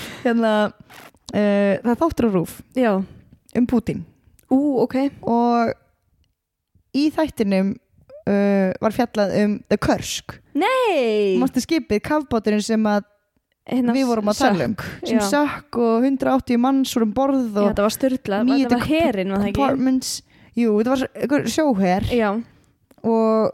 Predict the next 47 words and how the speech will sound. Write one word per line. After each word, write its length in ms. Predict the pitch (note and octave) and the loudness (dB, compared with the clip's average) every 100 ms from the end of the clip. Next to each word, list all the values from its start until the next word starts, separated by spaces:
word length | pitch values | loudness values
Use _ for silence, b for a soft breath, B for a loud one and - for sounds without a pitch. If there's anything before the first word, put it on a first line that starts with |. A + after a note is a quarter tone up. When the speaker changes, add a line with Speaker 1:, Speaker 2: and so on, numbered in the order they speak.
| _ | _
Speaker 2:
Þeir 100 | B3+ | -2
voru 140 | A#3+ A#3+ | 0 0
að 60 | C4 | 0
gera 120 | B3+ | -2
einhverjar 280 | B3 A3+ B3 | 0 0 2
æfingar. 400 | G#3+ F#3 F3+ F#3 - | 0 -2 -4 -4 -2
Speaker 1:
Já, 180 | A3+ G3+ F#3+ | 0 2 2
og 60 | A3 | 2
manstu, 240 | A#3+ A3 | 2 0
þeir 140 | A#3 G3+ | 0 0
voru 240 | A#3 D4 C#4 | 0 0 0
þarna 180 | A#3 A#3 | 0 -2
heil 220 | A3 C4+ D#4 D4 | 0 0 2 0
lengi, 400 | C#4 D4+ D4 - | 0 -2 -4 0
voru 160 | C4 A#3 | 0 2
búin 140 | A#3+ | -2
að 60 | - | 0
færa 300 | B3 C#4 C#4 | 0 2 0
sig 120 | B3+ | 0
í 40 | A#3+ | 0
hálf 220 | C4 B3+ | 2 2
níu 520 | A#3+ B3+ D4 C#4+ C#4 C4+ A#3+ | 2 2 2 2 2 2 2
og 80 | A3 - | 0 -2
Speaker 2:
Já, 140 | A#3+ G#3 | -2 -2
þetta 100 | G#3 | -2
er 60 | A#3 | -4
sturlað. 480 | - C#4 - C#4+ G3+ | 0 0 -2 -8 -2
Speaker 1:
aldrei 320 | C4 C#4+ C4 | -2 0 -2
kom 160 | C#4 C4 | 0 0
neitt 160 | D4 - | 0 -2
að 120 | B3 | 0
bjarga 320 | B3 D4 D4+ | 0 0 0
þeim 140 | C4+ A#3 | 2 0
og 100 | - | 0
beið 300 | G#3+ G3+ D#4 G4 | 0 2 0 0
þarna 300 | B3+ A#3 A3 | -2 0 0
í 40 | |
einhvern, 260 | G#3+ G3+ - | 0 -2 -2
einhvern 300 | - G#3+ G3 - - | -2 -2 -6 -12 -4
fáránlegan 720 | A3 C4 G4 B3+ G#3 F3+ F3+ | 0 0 0 0 0 0 0
tíma, 300 | D#4 C#4+ - | -2 -2 -2
sko, 80 | B3 | 0
Speaker 2:
Mhm. 60 | G#3 | 0
Speaker 1:
einhverjar, 220 | A3 G#3 | 2 2
einhverjar 220 | G#3 F#3+ - | 2 -2 -2
þr-, 240 | A3 G3+ - | -2 -2 -6
tvær 320 | - B3 | -2 0